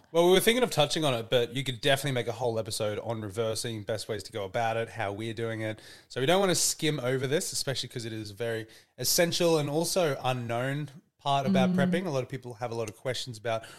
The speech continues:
Speaker 1: what even is it? Like, do you need it? So we definitely don't wanna skim over that. So we're gonna make an entire episode next week about that.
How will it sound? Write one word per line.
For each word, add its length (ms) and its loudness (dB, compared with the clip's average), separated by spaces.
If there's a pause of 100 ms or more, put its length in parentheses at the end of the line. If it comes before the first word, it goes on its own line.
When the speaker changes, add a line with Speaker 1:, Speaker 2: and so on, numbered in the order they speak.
(160)
Speaker 1:
what 280 0
even 220 2
is 180 0
it? 160 -2 (160)
Like, 160 -6 (180)
do 120 -8
you 180 -8
need 220 0
it? 180 -4 (360)
So 260 0
we 80 -4
definitely 240 4
don't 100 2
wanna 120 -2
skim 260 -4
over 180 -2
that. 240 -2
So 120 -10
we're 40 -10
gonna 120 -8
make 160 -8
an 60 -12
entire 440 -2
episode 400 -6
next 320 -8
week 280 -12 (120)
about 300 -6
that. 280 -10